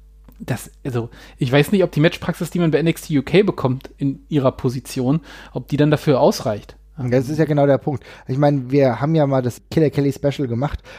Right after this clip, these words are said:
Speaker 2: und da haben wir uns ja auch, äh, das ist jetzt ein Dreivierteljahr her, glaube ich, da haben wir
Speaker 1: Mhm.
Speaker 2: ja auch, äh, viel über sie gesprochen und da haben wir ja gesehen, das ist eine sehr gute Entwicklung ist. Aber genau das, dass sie diese Weiterentwicklung jetzt noch macht, die hat, da, die fehlt, ne? Natürlich auch verletzungsbedingt,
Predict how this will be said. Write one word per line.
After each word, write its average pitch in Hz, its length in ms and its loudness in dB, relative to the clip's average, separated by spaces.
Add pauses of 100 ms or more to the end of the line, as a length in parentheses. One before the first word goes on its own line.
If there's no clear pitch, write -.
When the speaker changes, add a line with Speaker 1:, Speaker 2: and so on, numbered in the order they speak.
(120)
Speaker 2:
und 117 140 -2
da 107 60 2
haben 123 100 2
wir 127 80 2
uns 123 120 -2
ja 135 120 2
auch, 165 260 2
äh, 131 160 0
das 113 180 -4
ist - 60 -16
jetzt 127 180 0
ein 120 60 -8
Dreivierteljahr 120 420 0
her, 147 200 4
glaube 107 280 2
ich, 107 60 -4
da 131 80 0
haben - 80 0
wir 123 80 0
Speaker 1:
Mhm. 120 60 2
Speaker 2:
ja - 80 -2
auch, 151 200 0
äh, 131 120 0
viel 175 180 -4
über 147 160 2
sie 139 140 -2
gesprochen 190 480 0
und 123 100 0
da 117 60 2
haben 113 100 0
wir 127 80 -2
ja 131 60 2
gesehen, 131 240 0
das 127 100 -2
ist 135 160 -8
eine 139 60 2
sehr 139 160 0
gute 143 200 -4
Entwicklung 147 380 0
ist. 120 80 -4
Aber 120 160 -4
genau 135 320 2
das, 170 240 0 (480)
dass - 300 -2
sie 151 400 2
diese 127 300 -2
Weiterentwicklung 165 680 0
jetzt 117 220 -4
noch 107 80 -4
macht, 98 200 -10
die 135 80 2
hat, 147 140 2 (220)
da, 151 120 2
die 156 160 -2
fehlt, 147 360 2
ne? 196 100 2
Natürlich 151 320 0
auch 123 60 -4
verletzungsbedingt, 175 680 -2